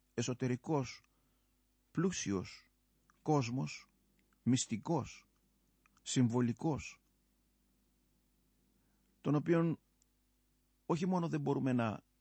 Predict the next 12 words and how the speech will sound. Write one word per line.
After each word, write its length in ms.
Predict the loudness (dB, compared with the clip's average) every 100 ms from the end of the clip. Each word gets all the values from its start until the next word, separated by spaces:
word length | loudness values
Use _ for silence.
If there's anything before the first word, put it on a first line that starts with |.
| _
δούμε, 560 | -6 2 2 2 0 -4 _ _ _ _ _ _ _ _ _ _ _ _ _ _ _
αλλά 460 | -2 0 2 0 -2 _ _ _ _ _ _ _ _ _ _ _ _ _
και 160 | -2 0
δεν 140 | 0
μπορούμε 480 | 0 0 0 0 -2 -6 _ _ _ _ _ _ _ _ _ _ _ _ _ _ _ _ _ _
τουλάχιστον 920 | -2 0 0 -2 -8 -2 0 0 -4 _ _ _ _ _ _ _ _ _
πλήρως 600 | 0 2 4 2 -4 -14 _ _ _ _ _ _ _ _ _ _
να 320 | -2 2 2 0
επεξεργαστούμε 1200 | -2 0 -4 -2 -2 -2 -2 -2 -2 0 0 -4 _ _
λογικά 540 | -2 0 0 -2 -2 -4
και 100 | -4
επιστημονικά. 800 | -8 -8 -8 -6 -6 -8 -10